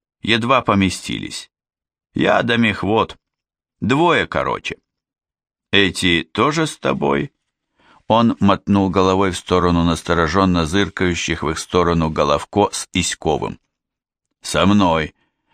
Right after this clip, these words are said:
кивнул лётчик, призывно махнув артиллеристам рукой. «К своим уж который день пробираемся. Раненый у нас, потому и идём медленно».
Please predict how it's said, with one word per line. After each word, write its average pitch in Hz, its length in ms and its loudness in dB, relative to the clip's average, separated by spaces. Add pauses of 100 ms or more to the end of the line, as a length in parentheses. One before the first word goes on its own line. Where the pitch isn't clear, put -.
(220)
кивнул 92 380 2
лётчик, 107 500 -2
призывно 95 560 0
махнув 85 480 0
артиллеристам 82 840 -2
рукой. 64 440 -6 (760)
«К - 60 -16
своим 117 480 2
уж 135 160 0
который 113 500 0
день 87 300 0
пробираемся. 53 800 -4 (580)
Раненый 92 640 0
у 73 100 -2
нас, 55 400 -8 (460)
потому 90 420 2
и 113 180 2
идём 80 320 0
медленно». 60 680 -4